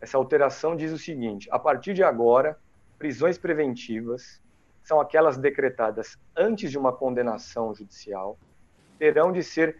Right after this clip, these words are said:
examinadas a cada noventa dias. Essas prisões preventivas foram largamente usadas pra, pela Operação Lava Jato pra obter delações de investigados,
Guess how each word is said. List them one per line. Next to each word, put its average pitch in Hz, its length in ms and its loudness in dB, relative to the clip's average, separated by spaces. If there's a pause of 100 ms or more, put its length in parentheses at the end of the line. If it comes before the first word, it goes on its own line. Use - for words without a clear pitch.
(160)
examinadas 139 1040 2
a 131 60 -12
cada 139 320 -2
noventa 151 560 -2
dias. 98 560 -20 (600)
Essas - 220 -6
prisões 220 400 2
preventivas 156 880 -2 (320)
foram 165 280 4
largamente 175 640 4
usadas 127 480 0
pra, 123 180 -2 (180)
pela 120 180 -4
Operação 113 440 -2
Lava 101 260 -4
Jato 120 380 0 (420)
pra 139 120 0
obter 143 520 -2
delações 170 800 2
de 156 120 -6
investigados, 147 880 0